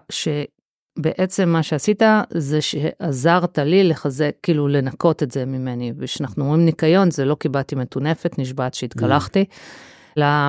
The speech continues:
Speaker 1: בגלל שכולנו, איך שאני רואה את זה,
Speaker 2: Mm.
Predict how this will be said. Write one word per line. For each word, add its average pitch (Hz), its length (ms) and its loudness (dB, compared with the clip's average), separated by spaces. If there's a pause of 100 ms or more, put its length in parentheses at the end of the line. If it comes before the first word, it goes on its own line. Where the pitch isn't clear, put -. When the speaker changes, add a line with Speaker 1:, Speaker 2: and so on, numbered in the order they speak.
(1000)
Speaker 1:
בגלל 208 540 4
שכולנו, 165 920 2
איך 180 180 -2
שאני 151 320 0
רואה 135 260 -4
את 127 100 -12
זה, - 120 -14
Speaker 2:
Mm. 123 240 -14